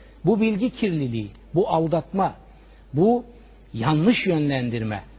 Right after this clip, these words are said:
dışarıdan kotarılan, Türkiye'ye, e, tasallut şeklinde yürütülen bir programın parçaları bunlar. Şimdi bunu bilmiyor. Ama neyi kullanıyorlar? O çocuğu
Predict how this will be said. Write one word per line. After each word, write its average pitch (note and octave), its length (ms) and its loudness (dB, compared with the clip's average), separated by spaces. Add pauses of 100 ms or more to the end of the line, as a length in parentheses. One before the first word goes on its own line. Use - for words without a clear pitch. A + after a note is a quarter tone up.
(120)
dışarıdan C3 520 2
kotarılan, C#3 720 -2 (260)
Türkiye'ye, A#2+ 720 -4 (300)
e, A#2 360 -10
tasallut B2 600 -2
şeklinde B2 540 -4
yürütülen C3 640 -2
bir C#3 140 0
programın C3 580 -4
parçaları G#3+ 580 2
bunlar. G#2+ 260 -8 (680)
Şimdi G#3+ 240 2
bunu C4 200 6
bilmiyor. D#3 460 0 (540)
Ama F3+ 180 0
neyi G#3+ 300 4
kullanıyorlar? A#2+ 760 -4
O E3+ 100 4
çocuğu F#3 520 0